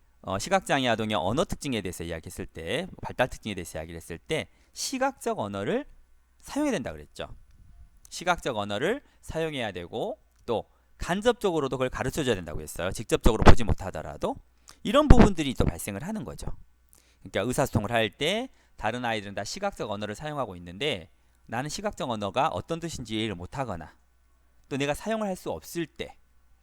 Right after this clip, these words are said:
내가 시각적 언어를 사용하지 못하면 다른 아이들이 내 말을 들을 때 그 아이들이 내 말을 이해하는 것들이 많이 떨어지겠죠. 왜냐하면 보통의 아이들은 시각적인 언어로 사용을 했을 때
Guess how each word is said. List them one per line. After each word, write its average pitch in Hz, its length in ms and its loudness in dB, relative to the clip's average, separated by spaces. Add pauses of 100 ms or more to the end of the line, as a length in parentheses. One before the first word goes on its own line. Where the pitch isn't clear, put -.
(220)
내가 220 240 -4
시각적 240 420 -4
언어를 131 240 -4
사용하지 143 380 -4
못하면 117 600 -6 (280)
다른 110 320 -8
아이들이 95 580 -8 (280)
내 104 320 -6
말을 95 320 -8
들을 90 240 -12
때 226 300 -8 (560)
그 - 160 2
아이들이 220 260 4
내 139 100 2
말을 110 300 0
이해하는 104 360 -2
것들이 87 300 -10
많이 80 180 -12
떨어지겠죠. 160 760 -8 (280)
왜냐하면 175 360 -8 (280)
보통의 165 340 -4
아이들은 117 560 -4
시각적인 170 720 -4
언어로 104 320 -4
사용을 151 320 -8
했을 92 240 -8
때 190 280 -4